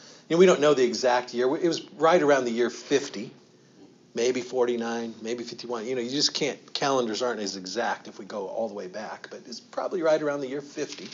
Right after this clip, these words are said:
And it's probably just somewhere within a year's time, maybe just a few months, six months maybe, of the founding of this church that Paul is eager to hear. Uh, so Timothy comes back with the report,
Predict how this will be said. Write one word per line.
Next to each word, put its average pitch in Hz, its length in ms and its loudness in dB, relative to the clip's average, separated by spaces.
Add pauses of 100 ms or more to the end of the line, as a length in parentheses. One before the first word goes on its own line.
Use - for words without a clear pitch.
(840)
And 160 480 4 (140)
it's 156 160 -4
probably 226 800 2
just 185 320 0
somewhere 190 460 6
within 156 560 4
a 160 80 6
year's 135 400 2
time, 113 280 -4
maybe 143 220 -2
just 135 180 -2
a 139 60 -2
few 120 200 -4
months, 110 420 -2
six - 500 -2
months 120 320 -4
maybe, 95 340 -6 (640)
of 110 400 2
the 107 100 -2
founding 151 480 2
of 101 120 -4
this 98 160 -8
church - 380 -8
that 104 140 -8
Paul 107 300 -2
is 95 180 -8
eager 117 280 -6
to 101 60 -10
hear. 98 460 -6 (920)
Uh, 90 340 -2
so 101 380 -4
Timothy 117 400 -4
comes 101 220 -6
back 104 280 -2
with - 80 -8
the 98 100 -8
report, 90 520 -4